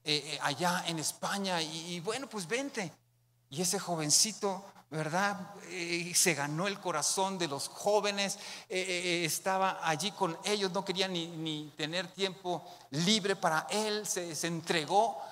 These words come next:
se ganó el corazón de ellos. Fue el que abrió en Alemania la obra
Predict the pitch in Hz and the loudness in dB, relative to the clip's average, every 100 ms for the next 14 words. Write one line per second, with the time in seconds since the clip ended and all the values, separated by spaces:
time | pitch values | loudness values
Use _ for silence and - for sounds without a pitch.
0 | - - - 175 151 151 208 226 202 165 | -14 -4 0 2 2 2 2 2 0 2
1 | 151 214 220 220 180 - 214 220 214 202 | 2 2 0 -2 -6 -6 -6 -6 -6 -8
2 | - - _ _ _ _ _ _ - 185 | -10 -12 _ _ _ _ _ _ -2 2
3 | 190 185 190 156 165 185 196 185 165 165 | 2 2 2 2 2 2 2 0 -4 -2
4 | 160 156 156 185 190 190 175 160 143 - | -2 0 -2 -2 -2 -2 -4 0 0 2
5 | 185 208 202 214 208 | 4 4 4 2 0